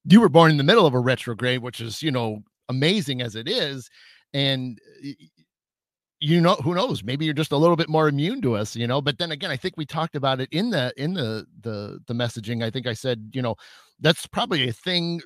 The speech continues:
f-, because we need strong people like yourself to, you know, when people are struggling, that you're gonna have to step up or something like that, you know, and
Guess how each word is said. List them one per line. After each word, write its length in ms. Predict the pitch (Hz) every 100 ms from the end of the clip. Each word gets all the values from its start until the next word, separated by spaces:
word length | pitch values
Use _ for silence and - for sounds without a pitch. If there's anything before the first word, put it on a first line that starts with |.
| -
f-, 120 | - _
because 520 | 160 - 151 139 117 - 113 123
we 140 | 160
need 360 | 156 165 165 135
strong 360 | - 135 131
people 480 | 113 139 - 107 101 - _ _
like 300 | 123 147 -
yourself 500 | 113 - 110 95 92 _ _ _ -
to, 440 | 143 139 131 117 - _ _
you 120 | 135
know, 100 | 131 120
when 200 | 131 123
people 320 | 147 135 131
are 180 | 120 113
struggling, 480 | - 143 131 123 123
that 140 | 120
you're 180 | 143 156
gonna 160 | 147
have 180 | 123 113
to 80 | 104
step 320 | - 120 104 -
up 180 | 101 -
or 80 | 104
something 220 | 117 107
like 140 | 104 -
that, 260 | 107 101 -
you 160 | 135 127
know, 200 | 120 135
and 380 | 127 123 117